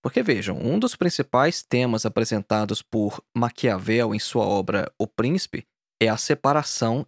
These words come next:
entre ética e política. Essa foi uma das inovações de Maquiavel no pensamento político. Agora, seria coerente com os ensinamentos de Jesus que um cristão afirmasse,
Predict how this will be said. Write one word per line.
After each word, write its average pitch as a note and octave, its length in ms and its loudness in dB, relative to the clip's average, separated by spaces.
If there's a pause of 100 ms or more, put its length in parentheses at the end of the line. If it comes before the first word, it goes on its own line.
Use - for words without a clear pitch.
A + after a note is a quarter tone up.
entre A#2+ 400 -2
ética - 480 -2
e B2 80 -4
política. - 540 -4 (340)
Essa G#2+ 220 0
foi C3 140 2
uma B2 140 0
das C3 240 0
inovações C3 920 0
de A#2+ 180 -4
Maquiavel G#2+ 580 0 (320)
no C3+ 80 0
pensamento A2+ 600 -2
político. - 500 -2 (400)
Agora, G#2+ 400 2 (300)
seria E3 320 2
coerente D3+ 720 0
com - 140 -4
os A#2 100 -4
ensinamentos A2+ 800 -2
de A#2 140 -4
Jesus A2 460 -4
que A2+ 240 -2 (400)
um C3+ 60 0
cristão B2+ 420 0
afirmasse, G#2+ 840 -4